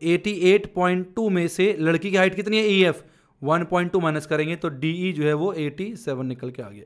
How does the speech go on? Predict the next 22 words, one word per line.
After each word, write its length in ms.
एटी 160
सेवन 180
मीटर। 280
तो 60
ये 180
एटी 240
सेवन 280
है, 160
ये 140
भी 80
एटी 140
सेवन 180
है, 100
ठीक 120
है, 160
एसी। 180
तो 80
हम 100
बात 260
करें 160
इन 100
ट्रायंगल 440